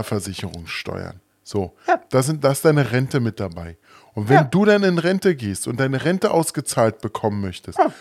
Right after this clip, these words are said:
Speaker 1: dann zahlst du auch nochmal Steuern. Das ist eine Doppelbesteuerung. Das darf eigentlich gar nicht sein.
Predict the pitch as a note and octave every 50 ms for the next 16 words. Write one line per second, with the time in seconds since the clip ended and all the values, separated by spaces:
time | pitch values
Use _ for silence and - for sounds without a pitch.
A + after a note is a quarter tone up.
0 | - _ - C3+ C3 - D#3+ D#3+ E3+ - - - - G3 - - D3+ F3+ G#3 G#3
1 | G3+ G3 F#3+ F3+ D#3 - - - B2+ A2+ G#2+ G2+ F#2+ - _ - - - _ _
2 | - C3+ B2+ - D#3 C#3+ - D3+ C3+ - - - E3 - - A3 G#3 - E3+ D3
3 | - - - - B2 A#2 A2 A2 G#2+ F#2 F#2 F#2+ F#2+ F#2 G2 G2 - - A#2+ -
4 | - - - B2+ B2 B2 A2 - - B2+ A2+ A2 G2+ F#2 - - - B2+ C#3 E3+
5 | F#3+ D#3+ G2+ -